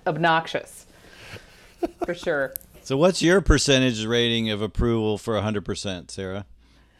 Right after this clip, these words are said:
Speaker 1: I can handle one or two hundred percent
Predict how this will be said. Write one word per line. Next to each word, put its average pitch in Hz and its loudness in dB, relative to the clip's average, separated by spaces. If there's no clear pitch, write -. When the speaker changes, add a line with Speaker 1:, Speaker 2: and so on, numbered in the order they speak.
Speaker 1:
I 339 2
can 453 -4
handle 320 2
one 233 2
or 233 0
two 233 -2
hundred 453 2
percent 370 0